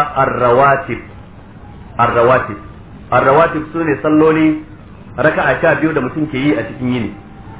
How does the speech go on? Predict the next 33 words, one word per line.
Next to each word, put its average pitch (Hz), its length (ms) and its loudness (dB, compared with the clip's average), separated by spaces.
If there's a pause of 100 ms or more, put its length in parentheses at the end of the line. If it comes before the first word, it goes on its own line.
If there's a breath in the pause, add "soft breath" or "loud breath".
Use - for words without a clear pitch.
(160)
Wanda 143 220 2
hadisi 156 360 0
ya 156 120 4
tabbata 143 320 -4
cikin 151 200 -2
sahihu 135 280 0
Muslim 151 320 0
cewa 135 320 2
dukkan 185 280 0
bawa 156 280 4
mumuni 143 400 -4
da 131 80 -2
zai 147 160 2
tsare 147 320 -2 (560)
a 110 100 0
raka'a 147 380 2
goma 156 240 2
sha 151 160 2
biyu 151 120 2
a 127 120 -2
cikin 165 240 -4
yini, 190 200 -2 (440)
Ubangiji 147 440 0
Ta'ala 143 400 2
zai 143 320 -2
gina 160 240 2
masa 131 320 -4
wani 147 300 0
katon 165 380 0
gida 139 160 -2
a 139 200 -4
cikin 127 200 -14
aljanna. 104 320 -10